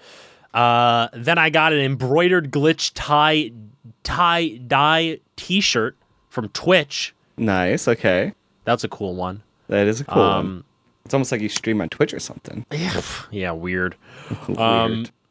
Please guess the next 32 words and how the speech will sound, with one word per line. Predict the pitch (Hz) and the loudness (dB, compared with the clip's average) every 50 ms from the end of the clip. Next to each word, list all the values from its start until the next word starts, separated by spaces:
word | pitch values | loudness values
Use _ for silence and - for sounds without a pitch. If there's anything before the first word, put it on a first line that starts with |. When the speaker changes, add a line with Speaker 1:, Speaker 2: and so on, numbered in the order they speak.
| _ _ _ _ _ _ _ _ _ _ _ _ _ _ _ - | _ _ _ _ _ _ _ _ _ _ _ _ _ _ _ -4
Speaker 1:
and | 139 156 170 175 190 | -2 0 2 2 2
then | 208 220 220 226 220 | 4 4 4 2 4
I | 208 202 185 | 2 2 2
have, | 185 175 185 185 180 180 175 170 170 170 170 160 147 139 - _ _ _ _ _ _ _ _ _ _ - | 0 0 2 2 4 4 4 4 4 2 2 2 0 -4 -14 _ _ _ _ _ _ _ _ _ _ -12
what's | 135 131 - - - | -12 -12 -12 -10 -8
this? | 113 104 95 92 - - - - - _ _ _ _ _ _ _ _ - | -6 -4 -4 -4 -8 -12 -16 -18 -18 _ _ _ _ _ _ _ _ 2
Oh, | 151 180 165 | 2 4 4
these | 202 254 226 269 | 4 2 2 2
are | 254 220 196 - _ - | 2 0 0 -2 _ -12
headphones, | - - - 131 160 175 220 214 226 262 - - - 254 254 262 269 285 277 247 | -12 -12 -6 0 2 2 2 2 0 -4 -10 -2 0 2 2 2 2 0 0 0
but | 180 202 202 | 2 2 2
I | 240 | 2
don't | 277 294 240 135 | 2 0 0 0
need | 147 165 220 262 285 240 151 | -2 0 0 2 2 2 2
them | 127 113 101 101 101 | 2 0 0 2 0
really. | 101 101 101 104 110 120 | 0 0 2 2 2 2
I | 143 156 | 0 0
just | 165 - | -2 -4
put | - 202 | -4 -2
them | 190 180 | -2 0
on | 170 | 0
my | 160 151 | 2 2
wish | 147 165 160 190 | 2 0 0 -2
list | 175 139 - | -4 -4 -4
'cause | 139 117 | -4 -4
they're | 110 101 | -4 -6
cool. | - - - 214 208 151 98 98 104 - _ _ _ _ - - | -6 -8 -8 -6 -4 -4 -4 -4 -8 -10 _ _ _ _ -8 0
Speaker 2:
Mm-hmm. | 127 123 127 127 135 123 107 | 4 4 6 6 6 4 6
Speaker 1:
They're | 107 165 170 | 4 4 4
the | 151 143 123 | 4 2 2
Shure | - - - - - - 254 247 269 277 277 269 262 - - | 2 2 2 2 2 2 2 2 4 4 4 4 4 2 0
S | - 175 214 226 - - | 0 0 0 0 -2 -6